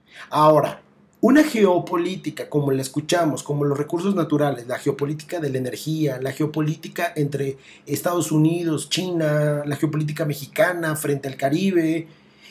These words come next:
implica estos mismos elementos, pero a un nivel mayor y más complejo. Cuando decimos que hay una geopolítica de México frente al mundo,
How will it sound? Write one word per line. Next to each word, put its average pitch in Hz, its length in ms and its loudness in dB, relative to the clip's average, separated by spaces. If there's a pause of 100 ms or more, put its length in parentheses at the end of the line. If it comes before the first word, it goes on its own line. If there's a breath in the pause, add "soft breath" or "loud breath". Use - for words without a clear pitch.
(120)
implica 240 800 2 (240)
estos 285 400 6
mismos 233 420 -2
elementos, 175 680 2 (260)
pero 202 540 10
a 180 140 2
un 202 180 8
nivel 202 480 6
mayor 147 640 4
y 156 80 2
más 135 180 0
complejo. - 520 -10 (800 loud breath)
Cuando 147 280 2
decimos 202 520 0
que 175 100 0
hay 180 80 0
una 190 140 -2
geopolítica 151 720 -4
de 135 100 -6
México 160 500 -2
frente 170 500 0
al 127 140 -2
mundo, 202 520 4